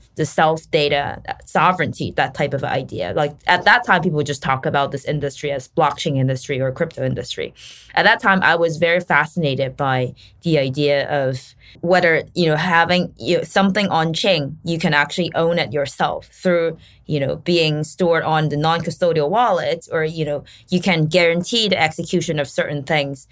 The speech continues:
with smart contract, this and that. So I started to learn about it myself,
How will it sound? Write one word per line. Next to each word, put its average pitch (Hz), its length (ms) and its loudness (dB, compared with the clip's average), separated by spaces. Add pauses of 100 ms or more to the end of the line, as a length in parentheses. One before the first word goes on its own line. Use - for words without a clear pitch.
(140)
with 170 260 2
smart 160 360 -2
contract, 156 600 -2
this 147 180 -2
and 135 160 2
that. 131 240 -2 (320)
So 156 540 0
I 151 320 2
started 170 480 2
to 180 120 0
learn 156 420 2
about 151 280 2
it - 100 -8
myself, 165 640 -4